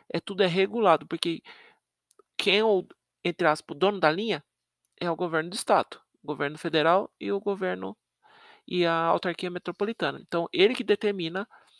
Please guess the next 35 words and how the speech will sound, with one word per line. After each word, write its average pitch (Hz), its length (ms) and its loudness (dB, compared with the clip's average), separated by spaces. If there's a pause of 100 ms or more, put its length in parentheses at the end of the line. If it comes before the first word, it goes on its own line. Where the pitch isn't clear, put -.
(200)
ele 165 220 -4
vai 160 160 6
lá 180 140 8
fiscalizar, 180 560 -2
ele 160 180 -4
vai 151 180 0
geralmente - 440 -8
mandar 160 200 0
funcionário 185 580 0
pra 160 120 -4
ver 151 320 -2
a - 80 -6
demanda 160 520 -2 (400)
daquela 175 300 0
linha, 180 320 -6 (200)
e 190 60 -2
aí 190 220 -2
ele 196 140 0
sabe - 420 0
se 151 260 -10 (200)
diminui, 185 540 -2
aumenta 185 540 -2 (800)
ou 185 360 4
mantém. 185 440 -4 (200)
Então, - 300 -10
isso - 240 -8
que 202 100 -8
fu-, - 180 -20
funciona, 190 460 -4
isso 190 200 -6
é 190 40 -2
um 190 60 -6
pouco - 260 -8
dos 175 100 -10
bastidores 165 720 -4